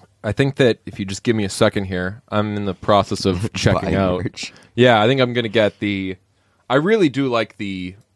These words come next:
Speaker 1: muscle tee, but how much longer can we do muscle tees this year? Right?
Speaker 2: Yeah, because, I mean, your, all your muscles are, will go away,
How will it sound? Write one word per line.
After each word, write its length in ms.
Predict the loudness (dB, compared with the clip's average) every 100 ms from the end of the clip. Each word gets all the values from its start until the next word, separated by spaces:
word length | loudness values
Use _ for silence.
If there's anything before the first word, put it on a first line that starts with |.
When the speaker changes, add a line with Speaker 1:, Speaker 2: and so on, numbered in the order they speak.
| _ _ _ _ _ _ _
Speaker 1:
muscle 420 | -8 -2 0 0 -2
tee, 320 | 0 -2 -2 _ _ _ _ _ _ _
but 140 | 0
how 160 | 4 4
much 400 | 2 -2 -8 -12
longer 380 | -2 0 0 -2
can 120 | -4
we 80 | -6
do 120 | -4
muscle 280 | -2 -2 -4
tees 260 | -10 -12 -14
this 180 | -14 -10
year? 260 | -10 -12 _ _ _ _ _ _ _
Right? 300 | -8 -6 -6 _ _ -20 -20 _ _ _ _ _ _ -2
Speaker 2:
Yeah, 180 | 0 2
because, 280 | 0 -4 -2
I 60 |
mean, 280 | -2 -2 -2
your, 160 | -2 0
all 200 | 2 2
your 100 | 2
muscles 380 | 2 0 -2 -4
are, 200 | -10 -10
will 160 | -8 -2
go 180 | 0
away, 460 | 2 4 4 2 -2